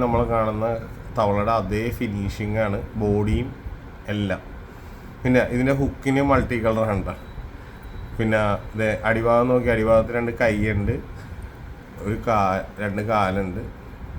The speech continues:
നല്ല, നല്ല ഒറിജിനാലിറ്റി ഉള്ള ഷേപ്പാണ്. അപ്പോൾ, ഏഹ്, ഹണ്ടറിൻ്റെ ഫ്രോഗിനെ പറ്റി അറിയാവുന്നവർക്കൊക്കെ അറിയാം, അതിനൊടുക്കത്തെ റിസൾട്ടാണ്. വി സിക്സിനൊക്കെ ഭയങ്കര ഡിമാൻഡാണ്. അപ്പോൾ അതിൻ്റെ അടുത്ത ഏറ്റവും വലിയ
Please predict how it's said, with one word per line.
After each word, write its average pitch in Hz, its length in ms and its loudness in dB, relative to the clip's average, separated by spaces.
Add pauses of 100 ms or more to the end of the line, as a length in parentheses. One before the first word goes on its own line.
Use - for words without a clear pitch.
(160)
നല്ല, 139 140 0 (600)
നല്ല 143 120 4 (120)
ഒറിജിനാലിറ്റി 139 600 4
ഉള്ള 143 200 0
ഷേപ്പാണ്. 113 480 2 (140)
അപ്പോൾ, 113 180 2 (600)
ഏഹ്, 110 240 6
ഹണ്ടറിൻ്റെ 117 400 2
ഫ്രോഗിനെ 135 280 4
പറ്റി 131 220 0
അറിയാവുന്നവർക്കൊക്കെ 131 640 2
അറിയാം, 131 200 0 (100)
അതിനൊടുക്കത്തെ 123 560 0
റിസൾട്ടാണ്. 113 480 0
വി 104 60 0 (120)
സിക്സിനൊക്കെ 113 480 -2
ഭയങ്കര 113 300 2
ഡിമാൻഡാണ്. 95 400 0
അപ്പോൾ 127 160 0 (480)
അതിൻ്റെ 104 240 4 (220)
അടുത്ത 117 200 2 (100)
ഏറ്റവും 117 260 0
വലിയ 120 160 2